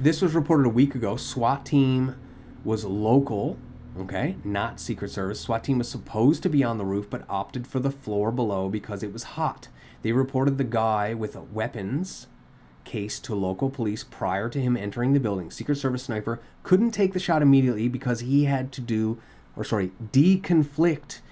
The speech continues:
It wasn't swat, since there was supposed to be their primary location. His private security, former squadron guys are pissed. Complete sh-,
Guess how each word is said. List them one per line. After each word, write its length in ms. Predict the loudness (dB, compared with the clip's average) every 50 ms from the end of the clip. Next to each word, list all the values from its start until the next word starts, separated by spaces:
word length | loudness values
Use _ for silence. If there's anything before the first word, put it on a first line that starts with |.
| -16 -6
It 200 | -4 -4 -2 0
wasn't 380 | 2 4 4 6 6 4 4 4
swat, 540 | 0 -2 -2 0 0 2 0 0 -4 -8 -14 -20 -20 -20 -8
since 280 | -2 0 0 0 2
there 140 | 2 2 2
was 160 | 2 2 0
supposed 720 | 0 -2 -2 -2 -2 0 4 4 6 4 4 2 -2 -4 -2
to 80 | -2 0
be 580 | 2 4 4 4 4 4 6 4 4 2 0 -4 -10 -20 -20 -16 -6
their 200 | 0 0 2 0
primary 560 | 0 -2 -2 0 0 2 2 2 2 4 4 4
location. 520 | 2 2 2 2 2 2 2 0 -4 -6
His 200 | -4 -4 -4 -4
private 340 | -2 0 0 0 2 0 -2
security, 440 | -6 -8 -8 -4 -2 0 0 0 -2
former 360 | -4 -2 -2 -2 0 0 -2
squadron 460 | -4 -4 -4 -2 -2 -2 -2 -2 -4
guys 240 | -2 -2 -2 -2 -2
are 120 | -2 -4 -6
pissed. 600 | -6 -8 -2 0 0 0 0 -2 -8 -12 -14 -18 -20 -20 -20 -20 -8 -2
Complete 500 | 0 0 0 2 4 4 4 4 0 -4
sh-, 140 | -12 -14